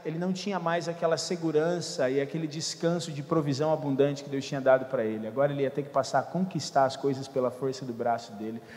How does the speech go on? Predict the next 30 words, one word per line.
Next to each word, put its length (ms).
pelo 220
esforço 560
dele. 340
O 40
que 120
leva 320
à 40
ansiedade. 760
Porque 200
a 60
ansiedade 800
nada 240
mais 260
é 140
do 100
que 160
a 60
preocupação 1120
excessiva 840
por 140
aquilo 340
que 100
ainda 360
não 240
aconteceu 760
ou 100
que 100
possivelmente 840
possa 340
acontecer. 580